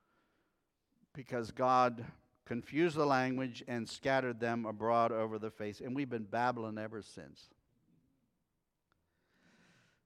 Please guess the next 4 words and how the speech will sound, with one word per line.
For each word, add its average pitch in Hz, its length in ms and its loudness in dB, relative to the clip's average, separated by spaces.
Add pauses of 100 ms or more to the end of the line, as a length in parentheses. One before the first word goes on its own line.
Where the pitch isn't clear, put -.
(840)
Now, 143 420 6 (2750)
so 208 120 2
you 185 140 8
have 190 420 10